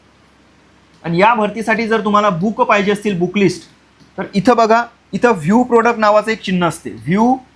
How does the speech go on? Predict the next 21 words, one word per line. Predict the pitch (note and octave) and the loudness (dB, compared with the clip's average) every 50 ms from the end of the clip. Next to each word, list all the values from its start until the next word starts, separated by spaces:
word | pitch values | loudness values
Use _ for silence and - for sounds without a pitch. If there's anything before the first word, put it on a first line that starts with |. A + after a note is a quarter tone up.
| _ _ _ _ _ _ _ _ - | _ _ _ _ _ _ _ _ 0
प्रोडक्ट. | G3 G3+ E3+ C3+ - - _ _ _ _ _ _ _ _ _ _ _ _ _ _ _ _ _ _ _ _ _ _ _ _ _ _ _ _ _ _ - | 0 2 2 0 -2 -6 _ _ _ _ _ _ _ _ _ _ _ _ _ _ _ _ _ _ _ _ _ _ _ _ _ _ _ _ _ _ -12
हे | G3 | -10
चिन्ह | F#3+ - A3+ G#3+ G#3+ A3+ G#3 - | -6 -2 0 0 0 0 0 0
असं | G3+ G3 - B3 | -2 -2 0 0
असते, | A#3+ A3 - - A3+ A#3 A#3+ - - _ _ _ _ - - | 0 0 -2 -2 -6 -6 -6 -8 -14 _ _ _ _ -14 -12
याच्यावर | E3 E3 A3+ A#3 A#3 | -4 0 2 2 2
क्लिक | A3+ - G#3+ A#3+ A#3+ A#3+ - | 0 0 -2 -2 -2 -2 -2
करून | A#3+ A#3+ B3 A#3+ G#3+ | -2 0 0 -2 -2
तुम्ही | A3+ G#3+ A3+ A#3+ B3+ - _ _ _ _ - | -2 -2 -2 -2 -4 -8 _ _ _ _ -2
काय | F#3 G#3+ A3+ | -2 0 0
करू | A3 A3 G#3+ | 0 -2 -2
शकता, | - A3 F#3+ A3+ A3+ | -4 -4 -4 -4 -4
पुस्तकं | - - F#3 - - A3 G3 G#3 | -4 -6 -8 -4 -2 -2 0 0
परचेस | - - E3+ E3 - F#3 F3 - | 0 0 0 0 -2 -4 -4 -2
करू | - F3+ F3+ F#3+ | 0 0 0 2
शकता. | - G3+ - - G#3+ | 0 -2 -2 0 0
इथं | G3 F#3 - G3 | 0 -2 -4 -6
मी | F#3 F#3 | -6 -8
तुमचे | - F#3 F3+ F3 F#3+ | -8 -8 -8 -8 -8
सगळे | F#3 - G3+ F#3 G#3 A#3+ | -4 -2 0 2 2 2
पुस्तकं | A#3+ A#3+ G#3 - - G#3 G3 G#3+ G#3+ | 0 -2 -4 -4 -4 0 2 2 2